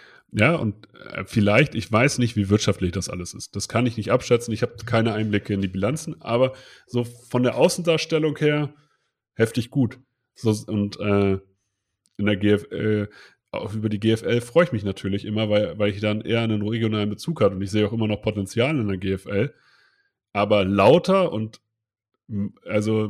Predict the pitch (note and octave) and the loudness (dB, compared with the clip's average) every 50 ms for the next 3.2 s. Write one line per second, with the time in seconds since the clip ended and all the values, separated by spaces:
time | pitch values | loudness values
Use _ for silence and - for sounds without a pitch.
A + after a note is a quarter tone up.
0 | G#2 F#2+ F#2 G#2 G2+ A2 C3+ C#3 - E3+ C#3+ A2+ A2+ A2+ A2 A2 - _ _ _ | -4 -4 0 2 4 4 4 2 2 0 0 0 0 -4 -4 -6 -8 _ _ _
1 | _ _ _ - G#2 A2+ A#2+ A#2 - - D3+ F3 F3+ - - C3 D3 E3+ - - | _ _ _ -2 0 0 0 0 0 0 0 0 0 -2 -2 -2 -2 -2 -2 -6
2 | A#2+ A#2 - B2+ A#2+ - C3+ D3 C#3+ - B2+ C3 C3+ A#2+ A#2 B2+ B2+ C3 B2+ G#2+ | -4 0 0 0 2 0 -2 -2 -2 -4 -4 -4 -2 -2 0 0 2 2 2 0
3 | - - _ | -2 -8 _